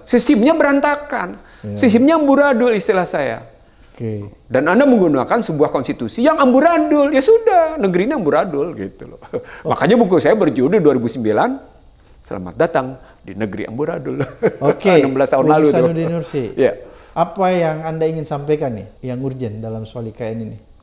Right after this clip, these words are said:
Speaker 1: Saya melihat kasus kematian Ismail Hania akan memantik konflik di Timur Tengah
Speaker 2: Oke.
Speaker 1: menjadi lebih tinggi,
Speaker 2: Oke.
Speaker 1: lebih intens gitu ya. Saat yang sama,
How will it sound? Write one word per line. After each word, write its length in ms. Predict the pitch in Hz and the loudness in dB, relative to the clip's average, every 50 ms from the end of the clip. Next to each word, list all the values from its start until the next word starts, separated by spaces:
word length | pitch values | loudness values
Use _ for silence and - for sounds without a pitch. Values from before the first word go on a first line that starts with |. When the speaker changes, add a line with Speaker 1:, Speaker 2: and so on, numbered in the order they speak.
| _ _ | _ _
Speaker 1:
Saya 640 | - 147 143 151 180 202 214 220 214 208 202 196 185 - - - - _ _ _ - _ _ _ _ _ _ - _ _ _ _ _ _ - 131 | -2 2 4 4 4 4 4 2 2 0 -2 -4 -12 -14 -16 -20 -20 _ _ _ -20 _ _ _ _ _ _ -20 _ _ _ _ _ _ -6 -2
melihat 720 | 131 139 143 139 123 123 156 185 196 - - - - - - - - - _ _ _ - | 0 2 2 2 2 2 0 0 -2 -2 -8 -18 -20 -20 -20 -20 -20 -20 _ _ _ -6
kasus 320 | - 156 151 - 208 - | -4 -4 0 0 -2 -2
kematian 420 | - 170 165 160 151 - 147 139 135 160 | -2 -4 -4 -2 -2 -2 -2 -4 -2 -4
Ismail 360 | - - - 135 123 120 110 101 - 147 | -8 -8 -6 -8 -6 -6 -6 -8 -8 -8
Hania 320 | 139 117 101 82 78 - - _ _ _ _ - _ - | -8 -8 -8 -10 -12 -16 -20 _ _ _ _ -20 _ -12
akan 480 | 131 123 - - 151 143 135 131 127 123 | -12 -10 -10 -8 -6 -6 -4 -4 -4 -4
memantik 800 | 123 131 139 147 151 143 135 131 127 123 - 202 190 - - - | -4 -4 -4 -4 -4 -4 -4 -6 -6 -4 -4 -4 -4 -6 -16 -12
konflik 560 | - 165 139 120 110 - - 180 - - - - 131 | -10 -8 -8 -8 -8 -6 -6 -6 -6 -8 -20 -16 -16
di 240 | 113 107 110 117 113 | -12 -8 -8 -10 -8
Timur 400 | - - 180 165 147 123 113 - | -4 -4 -4 -4 -4 -8 -8 -10
Tengah 240 | - 107 113 113 110 - - _ _ _ _ _ - _ _ - | -12 -12 -12 -14 -14 -16 -20 _ _ _ _ _ -20 _ _ -6
Speaker 2:
Oke. 320 | - 123 120 147 175 - - - - _ _ _ _ _ _ _ _ - - | -4 -2 -2 -2 -4 -8 -14 -20 -20 _ _ _ _ _ _ _ _ -14 -8
Speaker 1:
menjadi 400 | 113 113 123 123 120 113 113 104 | -2 -2 0 0 0 -2 -4 -2
lebih 220 | 120 143 147 110 - | 0 0 0 0 -2
tinggi, 240 | - 98 95 87 | -8 -12 -12 -12
Speaker 2:
Oke. 400 | - - _ _ _ - - 120 | -14 -18 _ _ _ -20 -20 -12
Speaker 1:
lebih 320 | 120 117 120 120 120 127 110 | -8 -6 -4 -4 -4 -4 -6
intens 480 | 92 95 85 76 78 87 - - - | -6 -6 -8 -8 -12 -18 -20 -20 -20
gitu 320 | - - - 104 _ - - | -20 -20 -20 -20 _ -20 -20
ya. 160 | - - - - _ - _ _ _ _ _ _ _ _ _ _ _ _ _ _ _ _ | -20 -20 -20 -20 _ -20 _ _ _ _ _ _ _ _ _ _ _ _ _ _ _ _
Saat 320 | - - 175 170 165 180 185 | -4 0 0 0 0 0 0
yang 80 | 170 | -2
sama, 640 | 156 - 240 247 240 160 120 110 107 113 123 143 165 | 0 0 0 0 0 0 -2 -2 -4 -6 -6 -8 -12